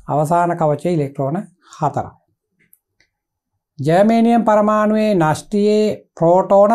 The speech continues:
තිස් දෙකයි. ඒතර ප්‍රෝටෝන තිස් දෙක නම් ඉලෙක්ට්‍රෝන තිස් දෙකක් තියෙනවා. ඇති අතර, ඒතර මෙන්න මෙහෙමයි තියෙන්නේ. ජර්මේනියම් වල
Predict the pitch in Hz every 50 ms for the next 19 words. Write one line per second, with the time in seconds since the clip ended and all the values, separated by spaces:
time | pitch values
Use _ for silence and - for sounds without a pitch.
0 | 226 233 - 214 196 - - 190 175 165 - 107 - - - _ _ _ _ _
1 | _ _ _ _ _ _ _ _ _ _ _ _ _ _ _ _ _ _ _ _
2 | _ _ _ _ _ _ - 156 147 - - 151 156 160 170 170 170 175 165 165
3 | 160 147 160 156 160 175 196 202 180 170 165 165 170 160 156 175 170 170 175 196
4 | 165 170 202 185 180 175 170 165 - 147 120 101 98 101 - - - _ _ _
5 | _ _ _ _ _ _ _ _ _ _ _ _ _ _ _ _ - 156 160 -
6 | 208 196 180 156 135 156 151 196 233 240 - _ _ _ _ _ _ _ _ _
7 | _ _ _ _ _ - - 214 208 190 196 202 196 185 190 190 196 214 220 185
8 | 190 165 143 110 - - - - - - - - _ _ _ _ _ _ _ _
9 | _ _ _ _ _ _ _ _ _ _ _ _ _ _ _ _ _ _ _ _
10 | _ _ _ _ _ _ _ _ _ _ _ _ _ _ _ _ _ _ _ _
11 | _ _ _ _ _ _ _ _ _ - _ _ _ _ _ _ _ _ _ _
12 | _ _ _ - 117 123 156 160 180 185 202 202 202 202 202 202 202 202 196 190
13 | 190